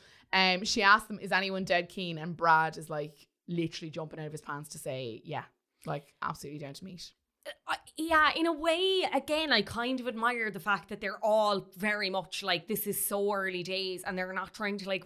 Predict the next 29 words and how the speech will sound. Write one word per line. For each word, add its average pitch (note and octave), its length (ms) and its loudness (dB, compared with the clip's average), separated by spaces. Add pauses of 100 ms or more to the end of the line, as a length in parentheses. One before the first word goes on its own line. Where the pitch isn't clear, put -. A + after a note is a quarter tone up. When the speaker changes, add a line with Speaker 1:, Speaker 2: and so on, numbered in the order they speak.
(120)
Speaker 2:
really G#3 440 -4
play A#3+ 720 -2 (160)
Speaker 1:
Yeah. D#3 260 2 (100)
Speaker 2:
a C4+ 80 10
massive C#4 580 4
game D#4 400 0
or, B3+ 140 6
like, A3 220 4
fuck A#3 320 -2
over A3 200 -4
the - 80 -14
girls G#3+ 300 -2
on G3+ 140 2
the G3+ 100 -4
inside. G3 540 -2
But G#3+ 100 -6
at A3 100 -4
the A3+ 60 -8
same C4 380 -2
time A#3 260 -4
then, G#3+ 560 -6 (840)
oh, - 300 -10
so - 180 -14
it, - 260 -14
like, G#3 260 -4
is - 200 -2
this A3 220 -4
just A3 140 -4
gonna, A#3 140 0